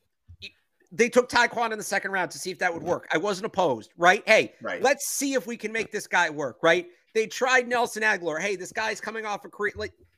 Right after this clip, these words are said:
Speaker 1: no more, "Let's see." No more, "Well, this guy, you know, on the margins and this and that." No. They've tried it all those different ways. I love their depth at wide receiver.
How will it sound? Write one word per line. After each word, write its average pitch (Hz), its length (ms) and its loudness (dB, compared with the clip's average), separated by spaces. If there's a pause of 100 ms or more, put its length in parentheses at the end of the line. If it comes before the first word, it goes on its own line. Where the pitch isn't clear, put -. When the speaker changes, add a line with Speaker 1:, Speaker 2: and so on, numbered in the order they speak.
(360)
Speaker 1:
no 285 280 0
more, 285 300 2
"Let's 226 320 0
see." 185 340 -6
No 233 240 -4
more, 262 260 -2
"Well, 220 180 -2
this 262 280 -6
guy, 214 300 0
you 208 120 -12
know, 220 160 -4
on 214 140 0
the 202 80 -4
margins 214 480 -4
and 190 100 -10
this 220 140 -8
and 208 80 -12
that." 170 200 -10
No. 156 440 -2 (560)
They've 175 160 -6
tried 214 320 2
it 185 120 -6
all 196 220 2
those 226 220 2
different 226 360 -10
ways. 180 480 -4 (680)
I 226 140 4
love 269 320 0
their 285 120 -6
depth 254 300 0
at 226 100 -8
wide 240 220 -2
receiver. 196 460 -10